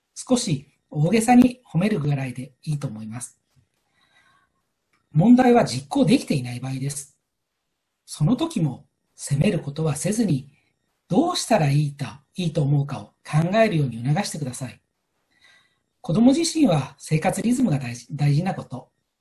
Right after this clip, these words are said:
勉強する必要があることや、ゲームやスマホの時間はほどほどにすべきといったようなことは理解しているものです。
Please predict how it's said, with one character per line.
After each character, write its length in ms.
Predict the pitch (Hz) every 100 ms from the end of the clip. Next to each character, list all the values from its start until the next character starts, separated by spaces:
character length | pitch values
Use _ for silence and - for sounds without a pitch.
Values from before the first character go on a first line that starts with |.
| _
勉 180 | - 156
強 160 | 165 180
す 120 | -
る 80 | 180
必 200 | - 208
要 80 | 190
が 100 | 208
あ 40 |
る 160 | 254 247
こ 120 | 175
と 80 | 151
や、 240 | 135 117 - _ -
ゲ 140 | 165
ー 40 | 269
ム 80 | 247
や 120 | 160
ス 100 | -
マ 140 | 160
ホ 80 | 165
の 80 | 202
時 140 | 196
間 180 | 208 214
は 80 | 214
ほ 100 | -
ど 100 | 147
ほ 100 | 143
ど 100 | 170
に 80 | 196
す 140 | 190
べ 100 | 170
き 240 | 254 - - -
と 80 |
い 120 | 147 143
っ 40 |
た 100 | -
よ 60 | 214
う 40 |
な 80 | 233
こ 80 | 127
と 100 | 151
は 220 | 143 - -
理 100 | 147
解 180 | 196 143
し 80 |
て 100 | -
い 40 | 127
る 80 | 131
も 100 | 147
の 60 |
で 120 | 165 131
す。 200 | -